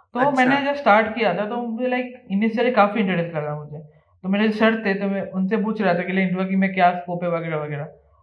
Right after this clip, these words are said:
Speaker 2: हम्म।
Speaker 1: उन्होंने मुझे, like, एक YouTube video playlist सजेस्ट किया था।
Speaker 2: हम्म।
Speaker 1: और
Speaker 2: वो किसका था? अगर याद हो तो वो बता दो, अगर आपको याद है तो।
Speaker 1: एग्जैक्ट मुझे याद नहीं है वो, अ,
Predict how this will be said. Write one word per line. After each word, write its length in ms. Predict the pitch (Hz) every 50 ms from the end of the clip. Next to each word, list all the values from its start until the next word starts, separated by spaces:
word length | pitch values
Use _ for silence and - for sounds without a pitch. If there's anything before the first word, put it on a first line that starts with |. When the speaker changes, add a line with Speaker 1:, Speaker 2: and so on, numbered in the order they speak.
| _ _ 170
Speaker 2:
हम्म। 100 | 165 220
Speaker 1:
उन्होंने 240 | 226 240 240 247 247
मुझे, 320 | 233 247 233 233 247 240
like, 120 | 240 233
एक 560 | 233 226 226 233 233 233 233 - - - - _ 202
YouTube 520 | 208 208 202 226 233 226 202 185 160 175
video 200 | 202 196 190 220
playlist 340 | 214 214 202 202 208 202 202
सजेस्ट 280 | 170 175 185 185 - -
किया 160 | 180 165 151
था। 420 | - 165 208 226 - - - _ _ _ _ _ _ _ _ - 185
Speaker 2:
हम्म। 220 | 175 165 151 151
Speaker 1:
और 300 | 180 196 196 202 208 214
Speaker 2:
वो 100 | 165 180
किसका 380 | 185 185 208 - - - 196 180
था? 140 | 175 190 190
अगर 400 | 214 190 156 147 156 151 143 139
याद 180 | 139 139 139 143
हो 80 | 147
तो 100 | 151 160
वो 180 | 156 147 143 143
बता 260 | - 131 - - -
दो, 200 | 117 120 127 131 - - - - -
अगर 180 | 120 120 123 123
आपको 240 | 123 - - 120
याद 160 | 120 117 117 -
है 80 | -
तो। 60 | 226
Speaker 1:
एग्जैक्ट 300 | 226 220 240 269 277 277
मुझे 160 | 294 294 269 262
याद 260 | 240 240 247 240 254
नहीं 200 | 254 240 226 220
है 100 | 220 233
वो, 240 | 226 220 240 254 262
अ, 280 | - - 220 185 180